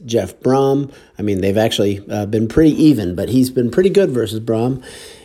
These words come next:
And, um, uh, part of me thinks that this might be, uh, a, a classic Jeff Brom losing streak starting maybe two or three games. If, uh,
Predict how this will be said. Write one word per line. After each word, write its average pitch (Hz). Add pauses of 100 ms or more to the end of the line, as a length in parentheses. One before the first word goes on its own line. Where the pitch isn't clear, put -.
And, 107
um, 104 (280)
uh, 62 (120)
part 143
of 139
me 143
thinks 143
that 120
this 117
might 113
be, 117 (760)
uh, 110 (260)
a, 110
a 117
classic 120
Jeff 120
Brom 123
losing 127
streak -
starting 110 (140)
maybe 110
two 113
or 113
three 113
games. 120
If, 107
uh, 110